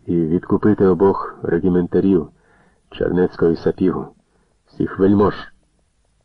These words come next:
маючи на гадці врятувати їх від продажу на рабському торгу в Кафі або Гезлеві. Але щоб і не лишити безкарними, то подарувати ханові Післамгірея.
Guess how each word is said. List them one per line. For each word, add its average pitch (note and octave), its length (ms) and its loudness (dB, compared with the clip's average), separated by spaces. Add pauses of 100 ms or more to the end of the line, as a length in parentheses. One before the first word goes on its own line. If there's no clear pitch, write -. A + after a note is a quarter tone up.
(120)
маючи F2+ 440 -4
на E2+ 120 0
гадці E2+ 600 -2 (540)
врятувати G2+ 720 0
їх F#2+ 160 0
від F2+ 140 -2
продажу F2+ 680 0 (480)
на D#2 160 -2
рабському D#2+ 600 -4
торгу E2 320 0
в D2 200 -10
Кафі E2+ 440 -4 (400)
або D#2+ 200 -4
Гезлеві. D#2 540 0 (920)
Але E2 280 -2
щоб F2+ 260 -4
і F#2 60 0
не F#2 80 0
лишити F#2+ 360 0
безкарними, F#2+ 720 -2 (840)
то - 80 -6
подарувати G2+ 520 2
ханові G2 540 2 (240)
Післамгірея. D2 800 -4